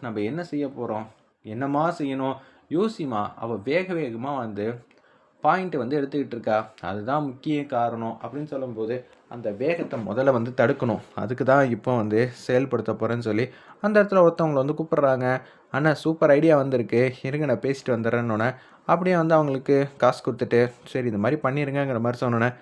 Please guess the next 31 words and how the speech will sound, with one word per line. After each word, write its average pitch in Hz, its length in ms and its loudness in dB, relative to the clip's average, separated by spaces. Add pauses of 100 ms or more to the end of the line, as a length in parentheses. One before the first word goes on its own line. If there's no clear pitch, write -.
(280)
"சரி 190 240 2
மேடம்" 160 320 0
சொல்லிட்டு 127 320 -2 (100)
ஒரு 143 180 -2
டிஃபன் 165 320 -2
பாக்ஸை 131 280 -2
வந்து 120 180 -2
எடுத்துட்டு 117 380 2 (400)
அப்படியே 190 240 4
தனா 165 280 4
பக்கத்துல 143 380 2
வந்து 135 140 0
போய்கிட்டே 123 380 2
இருக்காங்க. 120 340 0 (360)
தனா 120 240 0 (120)
யாரும் 117 380 2
இல்லாத 120 280 -2
நேரம் 113 340 -4
பார்த்து 104 280 2 (440)
கரெக்டா 196 360 4
வந்து 160 220 4
யோசிச்சுட்டே 160 380 4
இருக்காங்க. 135 340 2 (1300)
அந்த 185 180 4
இடத்துல 160 260 4 (480)
அப்பன்னு 196 320 4
பார்த்து 151 280 6
டிஃபன் 185 320 -2
பாக்ஸை 156 300 2
திறந்து 120 380 2 (220)
அப்படியே 110 440 2